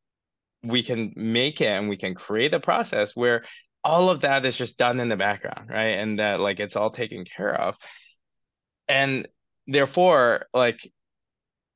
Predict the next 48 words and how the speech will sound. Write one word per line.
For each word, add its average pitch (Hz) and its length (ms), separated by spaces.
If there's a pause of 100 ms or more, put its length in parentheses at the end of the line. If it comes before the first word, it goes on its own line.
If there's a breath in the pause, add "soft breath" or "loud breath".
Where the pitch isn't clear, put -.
(320)
I 156 60
just 156 160
want 170 200
to 170 40
be 135 140
given 123 260
the 98 80
chance. - 640 (1080)
A-, 127 60
and, 135 360
and, 127 240
and 131 240
I 120 80
think 131 220
that 117 180
once 139 360
you 120 80
start 190 300
hiring 110 360
immigrants, 98 520 (640 soft breath)
you 123 100
realize 123 360
that, 113 140
hey, 131 140
this 127 260
makes 107 320 (120)
all 92 200
the 101 120
sense - 360
in - 60
the - 80
world. - 80 (880)
And 85 180
so 117 180
I 123 120
think 135 180
that's 123 200
the 120 180 (440 loud breath)
first. 135 220
And 180 160
then 175 100
the 170 140
second 226 360
part, 110 360 (680)
yeah, 143 300
is 127 80
I 127 100
think 139 260